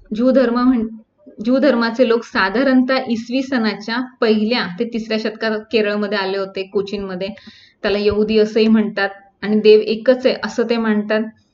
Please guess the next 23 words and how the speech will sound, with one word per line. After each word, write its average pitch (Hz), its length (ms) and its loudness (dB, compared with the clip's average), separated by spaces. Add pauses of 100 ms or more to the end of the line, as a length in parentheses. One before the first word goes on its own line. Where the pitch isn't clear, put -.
(340)
ज्यू 269 140 2
धर्माच्या 254 460 4
शिकवणु-, 240 520 -2 (220)
शिकवणुकीमध्ये 214 840 -2
न्याय, 202 380 -6
सत्य, 208 420 -4 (260)
ते 196 100 -8
सांगते 202 320 -4
मी 226 60 0
म्हटलं 214 320 0
की 220 100 -2
चुकलंय, 214 340 -2
शांती, 196 640 -6
प्रेम, 196 300 -6 (420)
करुणा 202 640 -4 (140)
या 202 140 -2
सगळ्या 214 360 -2
गोष्टींवरती, 214 840 -2
सगळ्या 202 240 -6
गुणांवरती 196 680 -6
भर 208 160 -4
दिलेला 190 400 -8
आहे. 202 240 -16